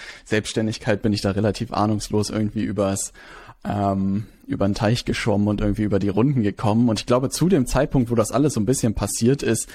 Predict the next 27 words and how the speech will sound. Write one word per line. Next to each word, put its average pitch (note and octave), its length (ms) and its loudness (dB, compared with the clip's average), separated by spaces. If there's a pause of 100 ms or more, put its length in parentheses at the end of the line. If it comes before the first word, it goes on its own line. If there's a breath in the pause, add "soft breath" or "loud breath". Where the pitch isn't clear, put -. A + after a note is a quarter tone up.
(200 loud breath)
formte B2 420 2
sich G#2 220 0
so G2+ 100 0
langsam G2+ 560 2
das G2 180 -4
erste G#2 360 0
Angebot G#2 520 2
so G2 120 -2
raus, G2+ 500 0
was - 180 -6
man G2+ 200 -6
auch - 180 -6
mehrmals G2+ 640 2
verkaufen - 500 -2
konnte F#2 300 -2
sozusagen. - 480 -6 (300 loud breath)
Bis G#2+ 140 -10
dahin G2+ 280 2
war G2 140 2
ich - 140 -4
auch G#2 160 0
nur A2+ 120 0
gewöhnt, G#2 340 0
individuelle G2+ 560 -2
Angebote A2+ 520 0
zu - 100 -10
verkaufen. A2+ 540 0